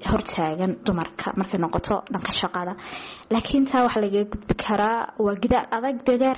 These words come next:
gidaarka adag waxa loo baahan yahay cid dumisa oo u dhabar adeegta. Dhabar adeegaasina ma oranayo waa wax sahlan, wax aad u adag oo u baahan in,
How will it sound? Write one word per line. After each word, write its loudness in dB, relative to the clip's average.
gidaarka 2
adag 4
waxa 0
loo 4
baahan -2
yahay 0
cid 4
dumisa -2
oo 4
u 6
dhabar 2
adeegta. -4
Dhabar 4
adeegaasina 0
ma 4
oranayo 2
waa 0
wax -2
sahlan, 0
wax 2
aad 4
u 4
adag 0
oo 6
u 6
baahan 2
in, 4